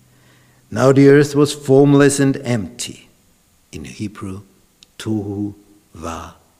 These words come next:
bohu. Darkness was over the surface of the deep, and the Spirit of God was hovering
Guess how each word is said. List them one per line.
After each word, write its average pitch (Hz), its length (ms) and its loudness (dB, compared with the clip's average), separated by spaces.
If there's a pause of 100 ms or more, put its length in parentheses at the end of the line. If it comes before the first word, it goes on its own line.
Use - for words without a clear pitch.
(240)
bohu. 87 380 -14 (1400)
Darkness 143 720 0
was 131 240 0
over 139 400 2
the 120 140 -2
surface 127 1080 -2 (140)
of - 220 -14
the - 100 -16
deep, - 560 -20 (1120)
and 80 120 -14
the - 80 -18
Spirit 107 640 -6
of 101 300 -10
God 80 440 -14 (600)
was - 320 -12 (140)
hovering 101 600 -10